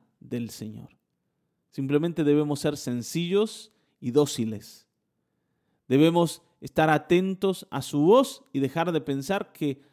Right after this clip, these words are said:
nuestra propia opinión es útil para algo. No lo es. Yo lo único que necesito es decir lo que Cristo dice.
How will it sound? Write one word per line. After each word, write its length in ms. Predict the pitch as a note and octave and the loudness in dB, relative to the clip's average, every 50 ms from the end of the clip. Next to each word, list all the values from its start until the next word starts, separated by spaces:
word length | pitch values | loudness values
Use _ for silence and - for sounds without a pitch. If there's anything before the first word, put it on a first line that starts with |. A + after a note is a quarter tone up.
| _ _ - | _ _ -6
nuestra 560 | D3 D#3+ F#3+ A#3 A#3 A#3 - - G3+ F#3+ - | -2 0 2 2 0 0 -2 0 0 0 0
propia 360 | - - G#3 G3+ G3+ G3+ F#3 | 0 2 0 2 2 2 0
opinión 640 | F3 D3+ D#3+ D#3+ D#3+ E3+ F#3+ A3 A#3+ B3+ C4+ C4 B3+ _ _ _ _ _ _ _ _ _ _ | 2 0 -2 -4 -4 -4 -4 -4 -4 -6 -8 -10 -12 _ _ _ _ _ _ _ _ _ _
es 380 | - D#3 E3 E3 - - - _ _ _ _ _ - | -2 -2 -2 -2 -4 -8 -14 _ _ _ _ _ -4
útil 400 | F3+ F#3+ - - F#3 E3+ D#3+ D#3 | -4 -4 -2 -2 -2 -2 -2 -2
para 300 | - C#3+ C3 B2 A#2 A2 | -2 -2 0 -2 -2 -4
algo. 420 | G#2 G2+ G#2+ - - - A#2+ B2 _ _ _ _ _ _ _ _ _ _ _ _ | -6 -8 -10 -14 -16 -18 -20 -20 _ _ _ _ _ _ _ _ _ _ _ _
No 240 | - G3 G#3+ A#3 A3 | -10 -6 -2 0 2
lo 180 | F#3 - A#3 | 2 2 2
es. 300 | F3 D#3 - - - - | 0 -6 -10 -12 -14 -18
Yo 200 | - A#2 C3+ D#3+ | -14 -10 -8 -6
lo 120 | F3+ F#3 F#3+ | -4 -2 -4
único 340 | G3+ G3+ G3 F#3 D#3+ D#3+ C3+ | -4 -4 -6 -6 -6 -6 -4
que 120 | - C#3+ | -4 -4
necesito 640 | C3 C3+ C3 - D3+ D3 - A3+ A3+ - - F3 E3+ | -4 -4 -4 -4 -6 -6 -6 -8 -8 -4 -4 -2 0
es 240 | F#3 G3+ G3 - _ _ _ _ _ _ _ _ _ | 0 -2 -2 -6 _ _ _ _ _ _ _ _ _
decir 360 | - F3 F#3 - - C4 C4+ B3 | 0 2 2 4 4 4 6 6
lo 160 | G#3+ F3+ - | 6 4 2
que 140 | - C#3+ C3+ | 0 -4 -2
Cristo 460 | - F3 E3 D#3+ - - - C#3+ B2 | 0 0 0 -2 -2 -2 -2 -2 0
dice. 440 | A#2 A2 G2+ - - - - _ | -2 -4 -6 -10 -16 -20 -20 _